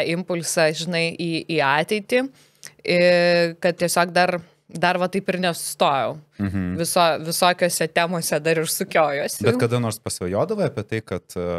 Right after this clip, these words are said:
Speaker 2: šiandien sėdėsi šitoj kėdėj, būdama ekonomikos ministrė, kai tu visą tai pradėjai? Iš viso
Speaker 1: Mhm.
Speaker 2: buvo tokia fantazija? Ir, o
Speaker 1: Mhm.
Speaker 2: gal čia ir buvo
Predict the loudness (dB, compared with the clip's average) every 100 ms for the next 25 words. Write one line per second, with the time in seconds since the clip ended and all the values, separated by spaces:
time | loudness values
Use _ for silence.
0 | -4 -6 -8 -12 -20 _ -10 -4 -4 -4
1 | -4 -2 -2 -2 -8 -8 -8 -6 -8 -6
2 | -6 -6 -6 -4 -2 -2 -4 -8 -8 -6
3 | -4 -4 -6 -8 -6 -6 -6 -8 -12 -8
4 | -4 -2 -2 -4 -4 -4 -4 -2 -2 -4
5 | _ _ -12 -8 -6 -4 -2 -2 0 -2
6 | -2 -2 0 -2 -6 -14 -10 -6 -2 0
7 | 0 -4 -6 -6 -8 -10 -8 -6 -2 0
8 | 0 -2 -4 -4 0 0 0